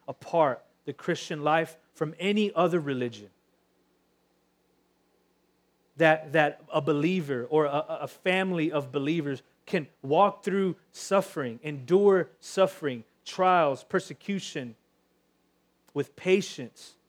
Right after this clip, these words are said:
all the while being refined by God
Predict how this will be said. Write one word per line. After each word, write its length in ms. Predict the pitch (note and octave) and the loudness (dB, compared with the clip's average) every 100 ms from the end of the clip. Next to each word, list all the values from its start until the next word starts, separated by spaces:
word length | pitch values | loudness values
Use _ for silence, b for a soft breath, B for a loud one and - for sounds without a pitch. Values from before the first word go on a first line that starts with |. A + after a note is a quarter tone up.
| _ _ _ | _ _ _
all 280 | F#3 G#3+ G#3+ | 10 10 10
the 100 | G3 | 6
while 580 | E3 G3 F#3+ D#3 C3 _ - | 8 8 8 6 2 _ -4
being 300 | F#3 F#3 D#3+ | 0 0 2
refined 640 | D3+ - F3+ F#3 G3 D#3+ | 0 0 0 2 0 0
by 160 | E3 D3 | 2 2
God 520 | D#3 F3+ F3 C#3+ | 2 2 2 0